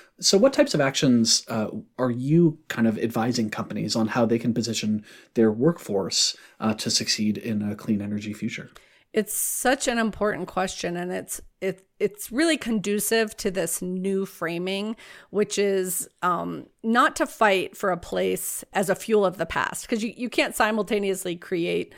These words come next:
Speaker 2: and invent an, the new energy future while you're, you're fighting for your right to do things the way you've always done. So part of this shift is actually really conducive to workforce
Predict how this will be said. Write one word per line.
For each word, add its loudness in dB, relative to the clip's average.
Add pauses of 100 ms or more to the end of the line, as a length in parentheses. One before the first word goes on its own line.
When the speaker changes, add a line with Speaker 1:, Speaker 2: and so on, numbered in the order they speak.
(360)
Speaker 2:
and 0
invent -2
an, 0
the -4
new 0
energy -4
future -4
while 0
you're, -2
you're -6
fighting -2
for -6
your -2
right -2
to -2
do -4
things -6
the -2
way -2
you've -4
always -4
done. -4 (280)
So 8 (180)
part 4
of 4
this 2
shift 0 (300)
is 4
actually 2
really 2
conducive -2
to -4
workforce -2